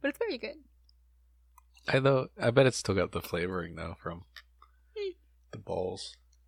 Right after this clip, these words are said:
Speaker 1: It's okay. I'll try and stop eating into the mic,
Speaker 2: <laughs>
Speaker 1: 'cause I'm sure that's really, uh, enjoyable for everyone.
Speaker 2: It's A S M R.
Speaker 1: Well, how'd your week go, Matt?
Speaker 2: It's been,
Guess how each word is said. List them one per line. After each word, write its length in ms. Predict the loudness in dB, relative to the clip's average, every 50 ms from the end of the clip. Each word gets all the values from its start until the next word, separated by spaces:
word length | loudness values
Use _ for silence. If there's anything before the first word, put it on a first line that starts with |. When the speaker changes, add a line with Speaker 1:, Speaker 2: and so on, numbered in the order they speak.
| _ _ _ _ _ -8
Speaker 1:
It's 140 | -4 -4 -4
okay. 220 | -4 -2 -4 -4 -4 -6 _ _ _ -20 -20 -20 _ _ _ _
I'll 80 | -12 -8
try 140 | -8 -8
and 160 | -8 -8 -10 -14 _ _
stop 260 | -10 -2 -2 -2 -2 -2
eating 360 | -8 -12 -10 -10 -10 -10 -14 -16 _ -12
into 180 | -12 -12 -12 -10
the 60 | -8
mic, 180 | -6 -6 -6 -8 _ _ _ -16 -4
Speaker 2:
<laughs> 1300 | 2 4 6 6 6 6 6 6 2 4 2 2 2 2 -6 -6 -8 _ _ _ _ _ _ _ _ -20
Speaker 1:
'cause 100 | -8 -2 -2
I'm 120 | -2 0
sure 140 | 0 -2 -2
that's 220 | -2 -2 -6 -2
really, 260 | 0 0 2 2 2 2
uh, 160 | 2 0 0 -2 -4 -4
enjoyable 420 | -4 -2 0 -2 -2 -2 -4 -4
for 120 | -2 -2 -4
everyone. 420 | -4 -4 -6 -8 -8 -8 -10 -10 -12 _ _ _ _ _ _
Speaker 2:
It's 160 | -4 -4 -2 0
A 160 | 0 0 2
S 180 | 0 0 -2
M 100 | -2 -2
R. 260 | -2 0 -2 -2 -4 -8 _ _ _ _ _ _ _ _ _ -20 _ _ _ -20 _ _ _ -4
Speaker 1:
Well, 160 | 2 2 2 2 0 -6 -16 _ _ _ _ _ _ _ _ _ -16 -2
how'd 180 | 0 0 0 2
your 100 | 0 -2
week 220 | -2 -2 -6 -4
go, 160 | -4 -2 -2 -2
Matt? 260 | -2 -6 -6 -8 -10 _ _ -20 -20 _ -20 -20 _ _ _ _ _ _ _ _ _ _ _ _ _ _ _ _ _ _ _ _ _ _ -2
Speaker 2:
It's 400 | 0 0 0 4 2 4 2 2
been, 800 | 6 8 10 12 12 12 12 12 10 10 8 6 2 -2 -6